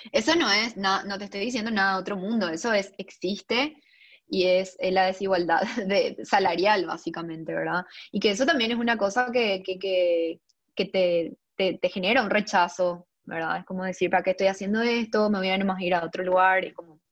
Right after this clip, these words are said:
ya he escuchado mucho de este tipo de discursos, ¿verdad? Es como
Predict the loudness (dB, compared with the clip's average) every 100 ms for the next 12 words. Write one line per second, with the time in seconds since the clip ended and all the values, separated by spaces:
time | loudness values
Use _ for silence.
0 | -18 _ -20 -20 -20 -20 -20 _ 2 4
1 | 2 0 -2 2 0 0 -4 -6 -4 -2
2 | -4 -8 -8 -6 -2 -2 -2 -6 -6 -4
3 | -6 -8 -12 -8 -8 -8 -8 -6 -4 -6
4 | -10